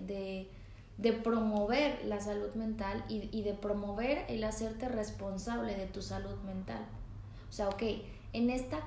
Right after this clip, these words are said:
calma, en este aislamiento que vivimos, en este descubrirme, en este conocerme de forma diferente y particular en una situación aislada, porque, bueno, esperemos no se vuelva a repetir una pandemia mundial,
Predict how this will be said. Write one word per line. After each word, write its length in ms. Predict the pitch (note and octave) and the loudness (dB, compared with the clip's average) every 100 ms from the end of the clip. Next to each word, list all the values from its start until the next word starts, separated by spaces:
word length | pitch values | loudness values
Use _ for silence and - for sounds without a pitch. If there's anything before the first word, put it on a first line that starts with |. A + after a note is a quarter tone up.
| - | 0
calma, 720 | C#4 C#4 C4+ A#3+ G#3+ G#3+ A3 | 4 6 6 6 6 2 0
en 180 | A3 G#3+ | 0 0
este 460 | A3 A3 - B3 B3 | 2 0 2 4 6
aislamiento 920 | A#3+ A3 A3 G#3 A3 A#3+ A#3+ A3 G#3 | 6 4 4 2 4 6 8 6 2
que 120 | G#3 | 0
vivimos, 560 | G3+ G3 G3+ G3+ G3 G3 | -2 -2 -2 -2 -2 -2
en 160 | G3+ | -2
este 240 | G3+ G3+ A#3 | -4 -2 2
descubrirme, 1040 | A3+ G#3+ - G#3 G#3 B3+ C4+ A#3 G#3+ G#3 | 2 2 2 2 4 4 4 4 4 2
en 140 | G3+ G3+ | 0 0
este 300 | G#3+ A#3+ A#3+ | -2 -2 -2
conocerme 1080 | G#3+ G3 F#3+ - A#3+ A#3 A3+ G#3 G3+ G#3+ - | -2 0 -2 0 4 4 4 2 0 -2 -4
de 140 | G3+ G3+ | -2 -2
forma 340 | G#3+ G#3 A2 | 0 0 2
diferente 840 | G#2+ G2+ G2 G2+ G2+ G2+ G2 D3+ - - - - - - - | 2 0 -2 -2 -2 -2 -2 -2 -4 -8 -8 -10 -8 -8 2
y 280 | A#3 G3+ - - - | 4 4 0 0 4
particular 680 | G#3+ G#3+ A3+ - G#3+ A3 B3+ | 4 4 0 0 2 4 6
en 120 | B3 | 6
una 180 | A#3 A#3+ | 6 4
situación 560 | A3+ - G3+ - G#3+ | 2 0 -2 0 0
aislada, 600 | G#3+ G#3 G3+ G3+ G3+ A#3 G#3+ | 2 2 2 2 2 2 0
porque, 200 | G3 G3 | -2 -2
bueno, 240 | G3 G3+ | -2 -2
esperemos 440 | F#3+ - G3+ G#3 G#3 | -4 -4 -2 0 0
no 120 | G#3 | 0
se 120 | G#3 | 0
vuelva 240 | G#3+ G3+ | 0 0
a 40 | C#3+ | -2
repetir 360 | - G2 G#2+ | -4 -4 -4
una 220 | G#2 G2 C3+ | -2 -2 -4
pandemia 380 | C3+ F#2+ G2 | -4 -2 -2
mundial, 520 | F#3+ F3+ F#3 G3 A3 | -2 -2 -2 0 -2